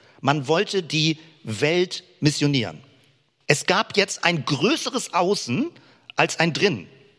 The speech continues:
Und die Missionare wurden nach draußen geschickt, in die ferne Welt. Bis vor einiger Zeit hat man's ja dann auch noch Dritte Welt und so weiter genannt.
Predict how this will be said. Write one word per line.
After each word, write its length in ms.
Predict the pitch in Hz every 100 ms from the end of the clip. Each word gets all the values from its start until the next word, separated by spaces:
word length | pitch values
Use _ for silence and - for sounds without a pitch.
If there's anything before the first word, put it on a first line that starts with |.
| _
Und 240 | 143 143 - - 147
die 60 |
Missionare 720 | 165 226 190 160 175 220 202
wurden 240 | 160 185 175
nach 160 | 160
draußen 580 | - 147 143 214 220 139
geschickt, 460 | 123 - - 113 -
in 100 | 139
die 80 | 135
ferne 400 | - 160 156 131
Welt. 320 | 110 85 - _ _ _ _
Bis 140 | 151 151
vor 120 | 139
einiger 260 | 143 147 135
Zeit 260 | 143 160
hat 120 | 156
man's 180 | 139 131
ja 100 | 135
dann 140 | 127 135
auch 140 | 127
noch 100 | 120
Dritte 380 | - 175 165 127
Welt 320 | 127 131 -
und 160 | 120 113
so 100 | 110
weiter 260 | 113 107
genannt. 440 | 104 101 80 76